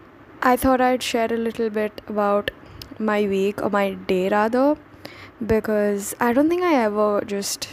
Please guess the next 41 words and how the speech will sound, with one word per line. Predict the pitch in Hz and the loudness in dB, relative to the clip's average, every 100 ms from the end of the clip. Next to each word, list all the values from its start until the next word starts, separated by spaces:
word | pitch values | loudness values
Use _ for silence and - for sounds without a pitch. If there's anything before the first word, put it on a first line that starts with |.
| - - - - | -16 -20 -20 -20
start | - - 208 190 196 | -12 -4 0 0 0
an | |
episode | 196 175 196 - 196 185 | 0 0 -2 0 2 2
without | 190 185 190 - - - | 2 4 2 0 -8 -4
not, | 196 190 185 190 - | 0 2 0 -2 0
without | 220 220 208 214 208 | 2 6 4 4 0
ranting. | 185 175 175 - 208 233 262 277 - - - - - | -2 -4 -4 -2 0 0 -2 -4 -12 -20 -18 -18 -10
But | 202 226 214 | -2 0 0
yeah, | 214 - - - - - | -2 -4 -6 -18 -20 -20
so | - - 294 220 - | -12 -2 0 0 -4
here's | - 233 269 269 | -4 0 2 2
the | |
situation. | 294 240 196 196 185 - 208 | -2 -4 -4 -4 -4 -6 -2
Today's | 226 277 339 | 2 2 2
a | 415 | -2
Saturday, | - 202 185 - 196 196 208 - | -2 -4 -4 -8 -4 -2 -4 -4
and | 208 196 196 196 202 | -6 -4 -4 -4 -4
today | 254 240 339 453 415 - - - - - | -2 0 2 0 -2 -10 -20 -20 -20 -20
should | - - - 202 190 185 | -10 -6 -2 -2 -2 0
be | 254 | 2
a | 302 | 4
good | 294 311 277 | 4 2 0
day. | 262 311 | 0 0
Like, | 302 262 254 - - | 2 0 -4 -12 -6
I | 214 | -4
didn't | 208 277 | 0 0
have | 311 | 0
a | 339 | 2
lot | 294 214 214 | 2 0 -2
of | 220 - | -6 -6
commitments. | 226 202 180 170 190 190 190 - | -4 -4 -6 -6 -4 -4 -4 -4
I | - 196 | -2 -2
didn't | 196 202 | 0 0
have | 220 | 0
a | 262 | 0
lot | 262 | 0
of | 254 | 0
serious | 254 240 196 208 208 | -4 -4 -4 -2 -2
tasks | - 202 208 - - | -2 -2 -4 -8 -8
to | 220 | -6
do, | 208 185 185 196 | -2 0 -2 -4